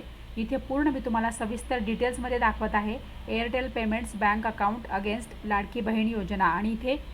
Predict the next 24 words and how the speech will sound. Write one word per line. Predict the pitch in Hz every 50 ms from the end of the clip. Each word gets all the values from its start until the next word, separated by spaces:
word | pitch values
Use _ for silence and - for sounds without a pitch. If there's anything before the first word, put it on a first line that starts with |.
| - - -
स्पष्टपणे | - - - - 277 285 277 - - 311 - 269 247 262 262
सांगितलेलं | 285 254 220 214 226 226 240 226 226
आहे | 220 220 226
बघा, | 220 220 208 233
ऑगस्ट | - - 208 208 202 233 254 254 - -
दोन | 208 214 214 226 226
हजार | 214 220 214 214
पंचवीस. | 214 240 226 220 - 220 233 202 - - - - - - - - - -
आणि | - 214 214 226
इथे | 226 226 226 233 226
रेफरल | 214 208 208 208 - - 233 233
पण | 226 233 262 254
दिलेला | 233 247 214 220 220 214
आहे | 208 208 220 233 269 269 - - - -
आणि | - - 214 220 220
खाली | - 226 208 202 220
पूर्ण | 220 - 233 240 233 233 233 202
डिटेल्स | 214 214 - 226 208 214 -
पण | - 226 202 175 175 - - 226 190
दिलेले | 214 190 190 190 196 214 -
आहेत. | - 214 226 233 208 - - - - - - - - - - - 226
तर | 226 247 240
लाडक्या | 226 240 226 226 220 - - 240
बहिणी, | 214 254 262 240 233 254 311